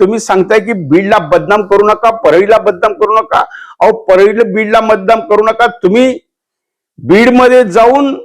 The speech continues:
संदीप क्षीरसागरांच्या विरोधात प्रेस कॉन्फरन्स घेऊ शकता. त्यांच्या ज्या, जी पीडित मुलगी आहे, जिच्यावर अत्याचार झाला एका ट्युशन क्लासमध्ये, एका, अम, अकॅडमीमध्ये,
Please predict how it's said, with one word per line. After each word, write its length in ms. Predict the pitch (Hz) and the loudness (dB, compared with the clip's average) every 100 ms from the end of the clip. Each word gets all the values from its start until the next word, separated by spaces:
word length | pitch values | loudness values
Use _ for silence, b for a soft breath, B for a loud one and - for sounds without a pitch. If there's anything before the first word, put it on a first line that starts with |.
| _ _ _ _ _ _ _ _ _ _ _ _ _ _ _ _ _ _ _ _ _ _ _ _ _ _ - | _ _ _ _ _ _ _ _ _ _ _ _ _ _ _ _ _ _ _ _ _ _ _ _ _ _ -6
संदीप 360 | 165 165 208 | 0 2 2
क्षीरसागरांच्या 760 | 202 196 - 190 190 190 185 185 | 2 0 0 0 2 0 2 2
विरोधात 320 | 175 170 175 | 4 2 0
प्रेस 320 | 170 160 160 | 0 -2 -2
कॉन्फरन्स 420 | 170 160 143 143 120 | 0 0 0 -2 0
घेऊ 220 | 135 131 | -2 -2
शकता. 400 | - 123 - 127 | -6 -10 -4 -2
त्यांच्या 460 | 120 127 131 175 | 0 0 2 0
ज्या, 260 | 165 143 143 143 B B | 0 0 0 -2 B B
जी 240 | 123 214 202 | -2 0 0
पीडित 440 | - 156 214 190 | 0 0 0 -2
मुलगी 340 | 196 185 165 | -2 0 2
आहे, 220 | 165 165 147 | 2 2 2
जिच्यावर 380 | 147 165 165 | 0 2 2
अत्याचार 600 | 147 - - 156 196 196 | 0 -2 -2 0 0 0
झाला 280 | 190 185 180 | 0 0 2
एका 160 | 175 165 | 2 0
ट्युशन 400 | 165 156 165 143 | 0 0 0 0
क्लासमध्ये, 520 | 147 143 147 135 139 | 0 0 -2 0 0
एका, 140 | 123 139 - _ B B - | 0 -2 -6 _ B B -4
अम, 460 | 120 117 104 95 92 - - - | 0 0 0 -4 -6 -14 -16 -8
अकॅडमीमध्ये, 840 | 123 147 147 143 131 127 123 | -2 0 2 2 2 2 0